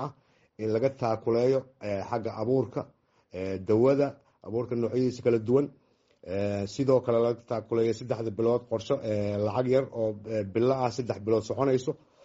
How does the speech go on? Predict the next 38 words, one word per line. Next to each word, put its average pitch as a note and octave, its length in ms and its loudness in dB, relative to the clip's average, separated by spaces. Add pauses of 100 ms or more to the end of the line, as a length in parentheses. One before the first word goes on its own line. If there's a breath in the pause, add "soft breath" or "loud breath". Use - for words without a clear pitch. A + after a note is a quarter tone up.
(320 soft breath)
Een, G#2 400 -4
taasi A#2+ 340 0
marka C3+ 260 0
oon A#2 360 -2
qorsheynay A2+ 600 0
il-, A2 160 -4
ku A#2+ 100 -8
dhawa-, A#2+ 220 6 (160)
ee, F#2+ 180 -6
oo A#2+ 160 4
muuqato G#2+ 300 -2 (100)
in C#3 220 -2
ay A#2+ 120 0
baahi A#2+ 440 0
degdega C3 460 2
timid, B2+ 300 -2 (100)
maxaa A2+ 220 -4
yeelay, A#2+ 360 2 (140)
een, G#2 260 -4 (300 soft breath)
webiga C3+ 420 4
inta C#3 180 0
yaroo B2 220 2
ku C#3 120 -6
jirta A#2+ 220 -4
matoor A#2 400 2
ayaa A#2 180 0
loogu A#2 260 2
waraabi C3+ 300 2
karaa. C#3+ 320 0 (500)
Haddana C#3 300 2
waa A#2+ 140 4
ku B2+ 120 -2
baaqayaa C#3+ 640 2
in B2 160 -6
dhammaan C3 380 -2
beeraleyda C3 560 2
laga A2+ 220 0
saacido B2+ 440 0